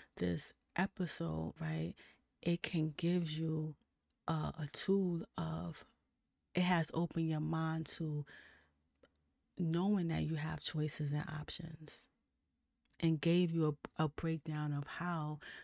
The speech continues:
to start to acknowledge it, and then how to really create different, um, to, to focus on the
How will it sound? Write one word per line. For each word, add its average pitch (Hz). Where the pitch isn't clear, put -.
to 160
start 160
to -
acknowledge 160
it, 156
and 151
then 147
how 160
to 151
really 156
create 170
different, 151
um, 147
to, 156
to 156
focus 180
on 160
the 151